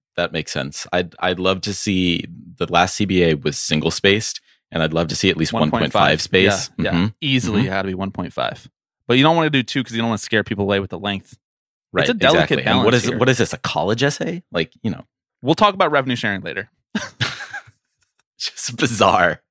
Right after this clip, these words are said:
Speaker 1: bizarre state of things right now.
Speaker 2: Super weird. Uh, okay, so we don't have a lot to talk about with baseball in the present, so let's talk a little bit about baseball in the past. I mentioned we're gonna talk to Andrea Williams.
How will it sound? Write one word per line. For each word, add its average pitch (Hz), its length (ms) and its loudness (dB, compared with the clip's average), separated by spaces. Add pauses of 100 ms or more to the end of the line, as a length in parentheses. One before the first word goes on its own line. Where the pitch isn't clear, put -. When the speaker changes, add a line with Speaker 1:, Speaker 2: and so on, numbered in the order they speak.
(300)
Speaker 1:
bizarre 160 440 4
state 113 340 -2
of 90 100 -14
things 80 260 -4
right 73 140 -6
now. - 220 -12 (260)
Speaker 2:
Super 123 420 -4
weird. 101 320 -2 (400)
Uh, 107 480 4 (400)
okay, 135 240 0
so 143 360 2 (400)
we 147 120 2
don't 202 100 6
have 202 100 4
a 190 40 2
lot 180 160 4
to 175 60 -2
talk 151 180 2
about 139 200 2
with 127 140 -4
baseball 123 400 0
in 107 60 0
the 107 80 -4
present, 110 360 -2
so 110 80 -4
let's 147 200 0
talk 156 180 4
a 143 40 -4
little 123 120 0
bit 104 140 -4
about 101 200 -4
baseball 101 300 -2
in 95 80 -4
the 92 60 -8
past. 90 400 -4 (300)
I 120 40 -2
mentioned 123 320 2
we're 110 100 4
gonna 107 120 0
talk 101 200 0
to 98 80 -2
Andrea 98 340 0
Williams. 98 420 0